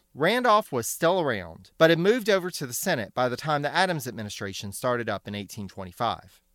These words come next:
As described by Clay biographer Robert Remini, when the Senate started debating the administration's nominations of representatives to the Panama Congress in early eighteen twenty-six, Randolph delivered, quote, "one of his most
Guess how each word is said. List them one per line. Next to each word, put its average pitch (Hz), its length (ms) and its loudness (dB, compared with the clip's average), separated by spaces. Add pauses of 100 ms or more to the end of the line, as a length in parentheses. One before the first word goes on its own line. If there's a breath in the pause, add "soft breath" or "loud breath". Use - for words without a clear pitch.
(360)
As 269 220 0
described 180 400 2
by 135 160 4
Clay 175 220 -2
biographer 127 520 0
Robert 131 320 0
Remini, 110 520 -2
when 160 100 0
the 185 80 2
Senate 269 340 0
started 190 360 0
debating 135 400 0
the 127 100 0
administration's 135 720 -4
nominations 139 680 -2
of 101 120 -10
representatives 120 760 -4
to 107 80 -10
the 95 80 -14
Panama 117 360 -6
Congress 117 540 -6
in 113 140 -8
early 127 280 -2
eighteen 117 360 -6
twenty-six, - 880 -8 (160 soft breath)
Randolph 220 480 4
delivered, 160 400 -2
quote, - 480 -4 (140)
"one 180 180 4
of 202 80 -4
his 185 180 -2
most 180 320 0